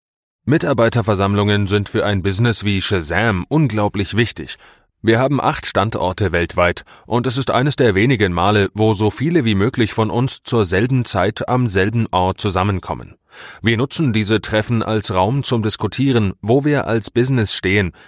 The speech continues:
was wir gut machen und was unser zukünftiger Fokus sein sollte. Gleichzeitig feiern wir den Einstand neuer Mitarbeiter, Geburtstage oder andere Events.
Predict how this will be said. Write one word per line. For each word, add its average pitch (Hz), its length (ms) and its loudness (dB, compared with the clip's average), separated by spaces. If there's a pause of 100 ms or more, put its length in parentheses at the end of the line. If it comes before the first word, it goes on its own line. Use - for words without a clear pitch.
was 107 260 0
wir 104 160 4
gut 139 260 -2
machen 131 380 -2
und 127 240 -2
was 123 160 0
unser 123 320 2
zukünftiger 113 720 0
Fokus 110 500 -2
sein 85 240 0
sollte. 80 360 -10 (760)
Gleichzeitig 139 640 0
feiern 117 340 0
wir 101 120 2
den 95 140 2
Einstand 104 600 0
neuer 98 320 2
Mitarbeiter, 110 720 2
Geburtstage 151 800 0
oder 127 380 0
andere 117 340 0
Events. 69 420 -8